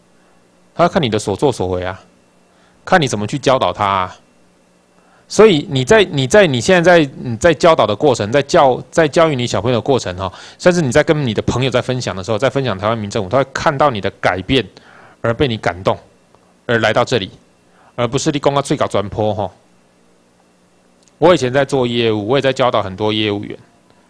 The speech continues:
我常常吼，人去甲我买上济，一年给我几落百万的吼，我拢无讲啥话，你知道吗？我有一摆去一个人去遐，我甲伊约足久的吼，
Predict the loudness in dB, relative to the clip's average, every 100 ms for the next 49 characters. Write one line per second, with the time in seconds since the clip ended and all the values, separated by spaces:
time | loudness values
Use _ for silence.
0 | _ _ 2 2 2 0 -2 -2 -4 -8
1 | _ _ -2 0 2 2 2 4 0 -2
2 | -6 -6 -6 -6 -10 _ _ _ _ _
3 | -8 -4 -2 0 2 2 2 0 2 4
4 | 4 2 -2 -6 -8 -10 -16 _ _ _
5 | 0 2 2 -2 -2 -4 -4 -4 -4 -6
6 | -8 -8 -10 _ 2 2 2 0 0 -2
7 | -6 -4 -2 -2 -4 -4 -2 -4 -6 -14
8 | _ _ _ _ _ _ _ _ _ _
9 | _ _ -20 -20 -20 _ _ _ _ _
10 | _ 2 4 4 2 0 0 -2 -4 -8